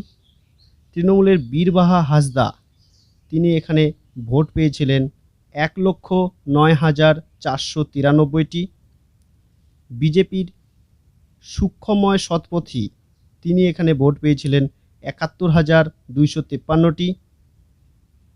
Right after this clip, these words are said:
এবং সিপিএমের মধুজা সেন, তিনি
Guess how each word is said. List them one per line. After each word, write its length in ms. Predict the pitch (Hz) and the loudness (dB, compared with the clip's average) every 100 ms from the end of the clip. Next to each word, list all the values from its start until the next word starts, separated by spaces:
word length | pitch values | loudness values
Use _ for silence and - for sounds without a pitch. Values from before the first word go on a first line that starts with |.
| - | -8
এবং 160 | 156 170 | -2 -2
সিপিএমের 680 | - 185 196 196 196 196 190 - _ - | -2 -4 0 2 4 4 2 -6 _ -2
মধুজা 480 | 147 160 175 180 190 | 4 6 4 6 4
সেন, 340 | - 165 139 104 127 _ _ _ _ _ _ _ _ _ - | 4 2 2 2 -6 _ _ _ _ _ _ _ _ _ -2
তিনি 160 | 190 | 2